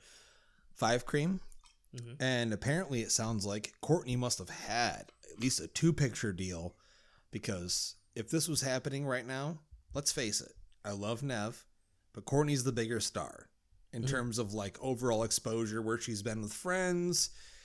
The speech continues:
Speaker 1: and the other stuff that she's done.
Speaker 2: Cougar Town.
Speaker 1: Cougar
Speaker 2: Yep.
Speaker 1: Town as well, and, and the Friends reunion was, like, a fucking big blockbuster.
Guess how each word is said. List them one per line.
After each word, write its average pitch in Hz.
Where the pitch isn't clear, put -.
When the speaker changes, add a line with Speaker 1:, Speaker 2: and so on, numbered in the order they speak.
Speaker 1:
and 107
the 104
other 95
stuff -
that 87
she's 104
done. 165
Speaker 2:
Cougar 120
Town. 117
Speaker 1:
Cougar 127
Speaker 2:
Yep. 123
Speaker 1:
Town 123
as 113
well, 123
and, 107
and 107
the 107
Friends 127
reunion 113
was, 92
like, 101
a 95
fucking 92
big 127
blockbuster. 104